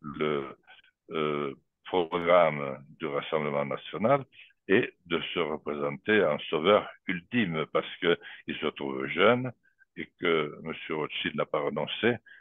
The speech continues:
pas plus que ceux qui soutiennent en France, je parle à monsieur, de monsieur Bernard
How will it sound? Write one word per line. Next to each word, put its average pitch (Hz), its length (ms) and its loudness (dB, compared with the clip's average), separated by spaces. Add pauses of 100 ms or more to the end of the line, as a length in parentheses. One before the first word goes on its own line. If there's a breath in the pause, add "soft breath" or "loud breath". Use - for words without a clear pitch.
(160 loud breath)
pas 76 100 2
plus 85 280 -4 (160)
que 73 320 -4 (360)
ceux 85 120 -2 (100)
qui 73 280 -20 (180)
soutiennent 85 580 2 (460 loud breath)
en 71 140 -6
France, 85 400 2 (120)
je 69 380 -16
parle 78 220 -4
à 69 40 -8
monsieur, - 460 -12
de 67 320 -10
monsieur - 300 -16
Bernard 95 640 6